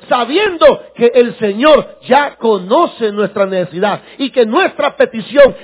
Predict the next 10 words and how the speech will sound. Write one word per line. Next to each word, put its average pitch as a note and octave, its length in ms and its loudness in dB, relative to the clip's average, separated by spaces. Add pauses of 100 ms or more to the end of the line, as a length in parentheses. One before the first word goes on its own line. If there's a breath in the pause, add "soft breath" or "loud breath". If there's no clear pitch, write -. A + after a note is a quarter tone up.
ya C4 160 0
fue B3+ 220 4
presentada A3 800 -2
delante G3 520 -4
de D3+ 220 -4
Él. B2+ 140 -10 (1200)
Amén. E4 540 0 (2500)
Este C#4 300 2
hombre, E4+ 420 4
hermanos, D#4+ 480 -2